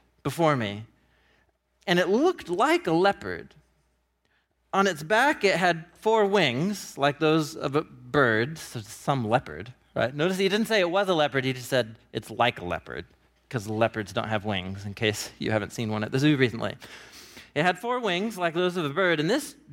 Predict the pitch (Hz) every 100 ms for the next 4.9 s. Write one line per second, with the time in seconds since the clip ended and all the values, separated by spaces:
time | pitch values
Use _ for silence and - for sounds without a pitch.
0 | 135 147 151 147 - 135 123 - - 220
1 | 269 175 113 - 190 349 127 82 - -
2 | - _ - 117 131 151 214 151 113 107
3 | 82 85 82 _ _ _ _ _ _ _
4 | _ _ _ 175 - 135 107 104